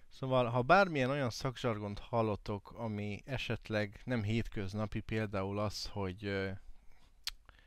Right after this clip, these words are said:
mi az, hogy shounen, vagy mi az, hogy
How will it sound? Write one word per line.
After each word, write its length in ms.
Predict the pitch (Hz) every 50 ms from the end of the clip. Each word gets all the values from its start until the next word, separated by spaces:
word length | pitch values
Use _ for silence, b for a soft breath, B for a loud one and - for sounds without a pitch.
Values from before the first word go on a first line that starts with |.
| b b -
mi 140 | - 117 117
az, 220 | 110 101 - -
hogy 140 | - 101 95
shounen, 720 | - - - 110 104 104 104 104 101 98 101 101 98 98 - - - - - - - - - - - - - - - _
vagy 340 | 98 95 98 98 98 92
mi 140 | 92 120 117
az, 160 | 110 101 -
hogy 160 | - 104 98